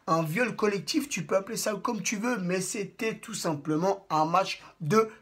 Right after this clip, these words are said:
taré. Félicitations à cette équipe de Toulouse qui a joué le jeu, hein. Duprat avait laissé sous-entendre en conférence de presse qu'il mettrait le bus, chose qu'il n'a pas fait ce soir. Donc, bravo à Duprat, bravo aux joueurs toulousains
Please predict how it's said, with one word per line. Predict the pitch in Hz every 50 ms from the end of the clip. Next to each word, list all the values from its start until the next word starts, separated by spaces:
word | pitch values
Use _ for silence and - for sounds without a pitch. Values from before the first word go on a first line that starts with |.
| _ _ _ _
taré. | - 247 214 196 190 165 127 - - - - - - - - - - - - - - - - - - -
Félicitations | - - - 240 247 247 240 - - 233 - 220 196 - - - 151 156 151 147 - _ _
à | -
cette | 170 - 175 156
équipe | 180 175 175 202 190 160
de | 185 180
Toulouse | 143 202 208 226 262 247 185 - - - -
qui | - 220 220
a | 247 262
joué | 196 226 262 294
le | 202
jeu, | 175 185 175 - - - _ -
hein. | 170 175 185 175 - -
Duprat | 143 135 143 226 277 277 - - 220 - 233 220
avait | 208 180 220 226
laissé | 220 214 214 - - 302 240
sous-entendre | - - 285 208 220 208 208 - 220 214 202
en | 185
conférence | - - 190 - - 226 226 208 196 180
de | 160 190
presse | 185 - - 226 233 214 175 - - - - - _ _ _
qu'il | - - 208
mettrait | 202 196 196 - 202
le | 190 175
bus, | 202 254 254 - - - - - _ _ _
chose | - - - 240 254 247
qu'il | - - 247 226
n'a | 208
pas | - 170 170
fait | 147 175 170
ce | 175 170 160
soir. | - 185 196 202 214 - - - - - -
Donc, | 180 196 202 202 - - - _ -
bravo | 147 165 208 208 196 214 208
à | 196
Duprat, | 170 180 160 - - 190 190 190 - - - - - -
bravo | 180 151 165 202 202 180 208 220 226 220 - - - _ _ -
aux | 180 196
joueurs | 185 175 190 214 214 - - - - - _ _ _ _ _ -
toulousains | 247 254 247 240 226 208 220 226 349